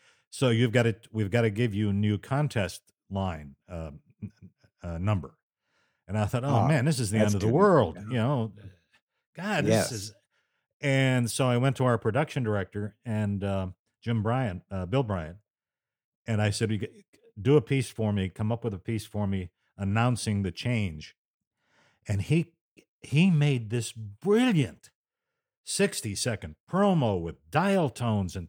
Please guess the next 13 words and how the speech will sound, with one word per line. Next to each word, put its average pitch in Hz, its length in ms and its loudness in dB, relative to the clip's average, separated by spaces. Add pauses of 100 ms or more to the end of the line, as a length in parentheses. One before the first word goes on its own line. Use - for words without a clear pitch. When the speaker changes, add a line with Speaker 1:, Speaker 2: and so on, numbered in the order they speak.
Speaker 1:
touch - 320 -2
tones 107 540 -6 (640)
and 123 460 -2 (260)
wi-, 135 240 -2
wi-, 123 240 -2
with 113 140 -2
our 113 160 0
new 117 160 0
number 165 480 0
being 120 240 -4
touched - 360 -6
out 123 520 -4
and 107 360 -8